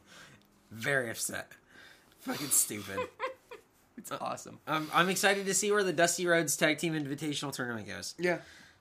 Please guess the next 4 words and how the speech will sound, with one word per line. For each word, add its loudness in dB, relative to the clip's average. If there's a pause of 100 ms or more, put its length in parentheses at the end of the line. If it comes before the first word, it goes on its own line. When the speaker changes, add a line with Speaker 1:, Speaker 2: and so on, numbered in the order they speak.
Speaker 1:
Ciampa 8
versus 6
Breeze. 6 (440)
Um, 10